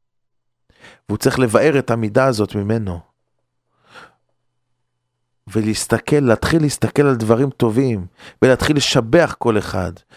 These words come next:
וזאת היא בסדר, והיא בסדר, והיא בסדר, כולם טובים. כמובן, יש אנשים רעים, שעושים עבירות, ולפעמים מותר, יש גדרים בלשון הרע.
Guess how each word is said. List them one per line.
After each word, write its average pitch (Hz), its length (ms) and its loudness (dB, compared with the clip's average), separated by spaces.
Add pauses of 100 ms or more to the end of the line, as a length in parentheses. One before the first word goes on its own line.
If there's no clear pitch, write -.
(220)
וזאת 110 380 0
היא 147 100 -2
בסדר, 123 640 0
והיא 120 260 -2
בסדר, 127 600 -2
והיא 123 220 -2
בסדר, 104 600 -6 (380)
כולם 240 320 6
טובים. 123 540 -2 (1600)
כמובן, 139 400 2
יש 165 140 -4
אנשים 156 380 0
רעים, 175 460 2 (680)
שעושים 143 460 0
עבירות, 170 640 4 (240)
ולפעמים 131 400 0
מותר, 202 460 6
יש 127 140 -8
גדרים 131 360 0
בלשון 208 420 4
הרע. 170 340 4